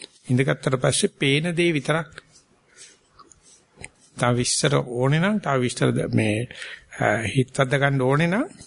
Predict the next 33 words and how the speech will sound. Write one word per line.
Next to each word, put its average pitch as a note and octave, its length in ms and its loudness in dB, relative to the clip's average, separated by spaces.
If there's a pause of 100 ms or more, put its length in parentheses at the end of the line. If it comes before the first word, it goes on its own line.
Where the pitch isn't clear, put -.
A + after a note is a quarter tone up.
බලන්න C3+ 400 2
ඉඳගෙන C#3 460 2 (720)
මම C#3+ 220 2
මැරිලා C3+ 340 2
නැති D3+ 220 -2
බව F3+ 120 2
දන්නේ C3+ 280 2
කොහොමද? A#2 260 -2 (1500)
මට C#3+ 200 0
නිින්ද D3 260 2
කියලා E3 280 2
නැති D#3 160 0
බව E3 120 2
දන්නේ B2 260 0
කොහොමද? G#2 300 -4 (840)
මම D3 200 0
අසීයෙන් E3+ 600 2
නෙවෙයි, C#3+ 260 2
සීමුර්ජා D#3 600 2
වෙලා C3+ 240 2
නෙවෙයි, D#3 240 2
මට C#3+ 240 4
සීය D#3 320 0
තියෙනවා D#3 300 2
කියලා D#3 220 -2
දන්නේ D3 240 2
කොහොමද? A2+ 340 0 (520)
ඒක B3+ 300 2
තමයි, D4 320 0 (220)
එතන G3 340 2
තමයි G3+ 260 2
නිවන D#3+ 280 2
තියෙන්නේ. - 360 -8